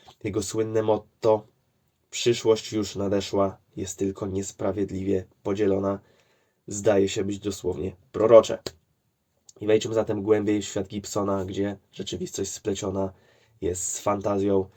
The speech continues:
a granice pomiędzy człowiekiem a technologią zaciera się coraz bardziej. I gibsonowska wizja przyszłości to nie tylko technologiczny postęp,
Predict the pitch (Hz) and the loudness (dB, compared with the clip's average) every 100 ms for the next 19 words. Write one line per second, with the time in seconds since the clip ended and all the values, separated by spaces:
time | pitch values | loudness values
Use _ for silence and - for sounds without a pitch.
0 | _ _ 98 98 95 98 98 98 95 98 | _ _ -6 -2 -2 -2 -4 -4 -4 -4
1 | 98 - 95 95 107 101 92 _ _ _ | -4 -4 -2 0 0 -4 -6 _ _ _
2 | _ _ - 101 95 101 98 95 92 87 | _ _ -10 -8 -4 -2 0 2 2 0
3 | 98 98 92 95 - 95 98 98 98 92 | -4 -4 -4 -4 -4 -2 0 2 2 0
4 | - - _ _ _ _ _ _ _ _ | -8 -14 _ _ _ _ _ _ _ _
5 | _ - 127 131 123 92 104 - 101 101 | _ -6 -2 -2 -6 -12 -10 -6 -4 -2
6 | 101 - 92 92 98 113 110 104 - 101 | -4 -2 0 0 -2 -2 0 0 -2 -6
7 | 107 101 - - 101 101 110 104 104 101 | -4 -6 -8 -8 -6 -6 -8 -8 -8 -8
8 | - 104 98 - 98 95 98 95 101 | -8 -6 -6 -8 -8 -6 -4 -2 -4